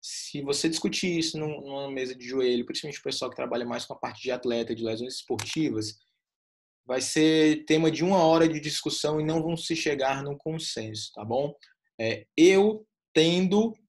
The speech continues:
a tratar conservador, L C M grau três no atleta. Se tiver um grau três distal com tíbia inter-, com pata interposta, não tem jeito, cirúrgico, né? Mas a tendência do atleta no grau três é você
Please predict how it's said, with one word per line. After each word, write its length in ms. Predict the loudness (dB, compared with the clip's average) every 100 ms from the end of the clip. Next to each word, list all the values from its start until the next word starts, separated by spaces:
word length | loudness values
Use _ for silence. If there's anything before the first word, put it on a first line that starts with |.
| _
a 120 | -8
tratar 580 | -4 -4 -4 0 0 0
conservador, 960 | -8 -8 -8 -6 -6 -2 0 2 2
L 140 | 0 -2
C 220 | -8 -8
M 140 | -8
grau 220 | -4 -4 -4
três 340 | -6 -8 -8
no 100 | -12
atleta. 500 | -10 -6 -4 -4 -8 _ _ _ _
Se 180 | -12 -10
tiver 300 | -6 0 2
um 120 | 2
grau 340 | 4 4 2 2
três 720 | 6 6 6 2 -2 -8 -12 _
distal 1040 | -16 -6 -4 -2 -4 2 4 6 4 0 -4
com 260 | -10 -8 -10 -14 _ _
tíbia 320 | -4 0 4 4
inter-, 340 | 2 -2 -2
com 200 | -8 -6
pata 280 | 0 0 0
interposta, 640 | -4 -6 -2 -2 0 -2
não 140 | -4
tem 200 | -2 0
jeito, 280 | 2 2 2
cirúrgico, 840 | 0 2 4 6 4 2 -8 -16 -20 _ _ _
né? 260 | -4 -4 -4 -12 _ _
Mas 180 | -6 -4
a 60 |
tendência 480 | -2 -2 2 2 2
do 60 | 0
atleta 340 | 0 -2 -2
no 80 | -4
grau 240 | -2 -2
três 400 | -2 -2 0 -2
é 120 | -2 -4
você 680 | -4 -6 -6 -4 -4 -6